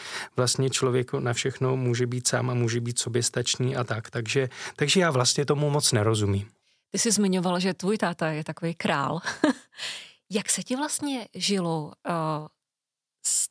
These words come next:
Speaker 2: tátou, který je vnímaný jako legenda? Vnímal jsi ho ty? Byl to prostě táta a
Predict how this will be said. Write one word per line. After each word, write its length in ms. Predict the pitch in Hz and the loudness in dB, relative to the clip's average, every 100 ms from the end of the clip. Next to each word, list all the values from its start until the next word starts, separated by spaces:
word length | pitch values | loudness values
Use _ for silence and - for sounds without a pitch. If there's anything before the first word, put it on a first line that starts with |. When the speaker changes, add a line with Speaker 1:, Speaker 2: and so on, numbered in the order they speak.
| _ | _
Speaker 2:
tátou, 680 | 175 160 165 - 190 185 185 | -2 0 -4 0 0 2 -2
který 600 | - - 175 175 175 170 | -8 -6 -2 0 0 -2
je 180 | 180 233 | 0 0
vnímaný 420 | 208 165 156 151 | 2 0 0 0
jako 200 | 165 - | -4 -2
legenda? 480 | 175 165 160 151 139 | -2 0 -2 -2 -4
Vnímal 360 | 147 185 208 302 | 0 0 0 0
jsi 140 | - | 0
ho 120 | 294 | 0
ty? 420 | 285 - 190 190 - - - | -2 -4 -2 -4 -8 -18 -8
Byl 160 | 180 202 | -4 -2
to 100 | 294 | -2
prostě 280 | 254 - | -2 -2
táta 460 | 294 175 165 147 - - _ _ _ _ _ | 0 -2 0 -2 -4 -10 _ _ _ _ _
a 100 | - | -10